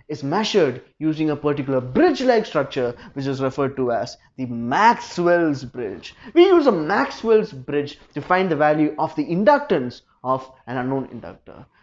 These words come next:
So this is how we form a particular Maxwell's bridge to find the value of an unknown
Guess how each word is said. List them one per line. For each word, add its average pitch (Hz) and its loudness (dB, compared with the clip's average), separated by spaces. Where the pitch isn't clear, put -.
So - 2
this 381 6
is 370 2
how 262 4
we 185 0
form 220 4
a 147 2
particular 160 2
Maxwell's 208 2
bridge 135 -6
to 147 -10
find 151 0
the 143 0
value 131 0
of 131 -4
an 127 -10
unknown 180 -6